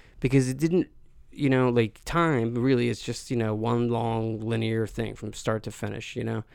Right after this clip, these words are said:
And it's a shame that some people can't retain some of the feelings of, you know, imagination and stuff like that and all the things that were fun when you were kids. We have this, um, ongoing theme here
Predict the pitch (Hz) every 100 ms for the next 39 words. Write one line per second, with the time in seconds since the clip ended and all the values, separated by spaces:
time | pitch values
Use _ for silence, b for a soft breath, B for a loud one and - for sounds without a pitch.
0 | B B B B 123 - 120 151 139 110
1 | 123 123 113 110 117 110 107 120 113 -
2 | 113 104 - 123 113 107 113 104 127 -
3 | 113 107 107 - 113 107 110 110 113 117
4 | - 113 113 - 117 113 107 113 113 127
5 | - 127 123 117 - - 120 151 131 113
6 | 110 107 - 139 117 - - B B B
7 | B B 143 156 139 - - - - 123
8 | 110 107 104 113 - - - _ - -
9 | - - 123 110 110 107 113 - 135 117
10 | 107 110 107